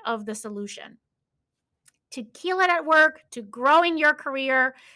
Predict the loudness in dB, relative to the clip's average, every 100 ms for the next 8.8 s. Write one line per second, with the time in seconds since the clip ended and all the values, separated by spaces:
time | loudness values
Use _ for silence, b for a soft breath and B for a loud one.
0 | b -6 -6 -8 -6 0 0 0 -4 -6
1 | -4 0 0 0 -6 -8 -8 -6 -6 -8
2 | -10 -6 -6 -6 -12 _ _ _ _ _
3 | _ _ _ _ -10 -2 0 2 4 4
4 | 4 -4 -8 -6 -6 -6 -8 -8 -8 -10
5 | -10 -14 -14 -18 _ _ _ _ _ -8
6 | -6 0 0 2 0 0 0 0 0 -4
7 | -6 -4 -2 0 -2 -8 _ _ _ -14
8 | -10 -6 -4 -4 -8 -12 -20